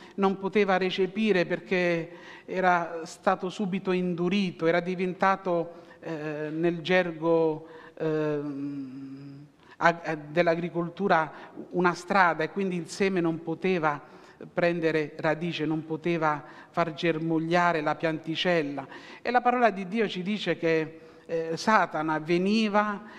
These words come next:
eh, su quella strada e portava via quel seme. Ma c'è anche un altro aspetto del cuore, e cioè di coloro che hanno ricevuto la parola di Dio e qualcosa è germogliato nel loro cuore,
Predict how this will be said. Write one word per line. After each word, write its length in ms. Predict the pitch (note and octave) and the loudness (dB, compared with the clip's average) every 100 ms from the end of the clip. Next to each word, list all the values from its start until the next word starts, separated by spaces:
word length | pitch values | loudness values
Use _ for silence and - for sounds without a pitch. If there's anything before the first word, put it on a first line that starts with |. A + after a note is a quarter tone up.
| - | -18
eh, 300 | - E3+ E3 | -4 0 0
su 140 | E3 E3+ | -2 0
quella 260 | G3+ F#3+ | 2 2
strada 540 | F3 G3 G3 F#3 F3+ - | 2 2 4 4 0 -2
e 120 | F3+ | -6
portava 520 | F#3+ F3+ - F#3+ F3+ | -4 -2 2 2 2
via 260 | E3+ F#3 E3 | 2 2 2
quel 240 | D#3+ D3+ | -2 -4
seme. 680 | - F#3 F3 D3 C#3 C#3 - - - - - | -6 -2 0 0 -4 -10 -18 -20 -20 -20 -6
Ma 100 | G#3 | -4
c'è 140 | G#3 | 2
anche 240 | A3+ G#3+ G3+ | 2 2 -2
un 120 | F#3+ | 2
altro 460 | G3 F#3+ F#3 F3+ E3+ | 2 0 0 2 2
aspetto 680 | E3+ - - G#3 F#3+ - D#3 | 0 -6 0 0 0 -4 -2
del 240 | D3+ C#3+ - | 0 -2 -4
cuore, 480 | D#3 C3+ C3+ - - - - - - | -4 -2 -6 -14 -20 -20 -20 -20 -20
e 140 | - F3+ | -10 -4
cioè 400 | - A3 G#3 F#3+ | 4 4 4 2
di 120 | F#3+ | 0
coloro 360 | F#3+ A3 G#3+ | 2 4 2
che 120 | G3+ G3+ | 2 2
hanno 400 | G3+ G3 F#3 F3+ | 2 2 2 2
ricevuto 840 | F3 G3+ - G3 F3 A3 A3+ E3 D3+ | 2 -2 2 0 2 2 2 0 0
la 120 | D3+ | 0
parola 320 | D#3 D3+ D#3 | 0 0 0
di 240 | D3 D3 C#3+ | -2 -6 -6
Dio 460 | F#3 E3+ F3 G3+ - - - | -2 0 0 -4 -14 -18 -12
e 180 | - G3+ | -2 2
qualcosa 500 | - G#3 - B3 A3 | 4 4 4 0 4
è 140 | G3 E3 | 0 2
germogliato 840 | F#3+ G3 G3 F#3+ G3 A3+ F#3+ E3 | 0 0 0 2 6 6 4 -2
nel 200 | D#3 D#3 | -2 0
loro 260 | D#3+ E3 E3 | 0 0 -2
cuore, 600 | - F3 D3+ E3 F3+ | 2 4 4 0 -4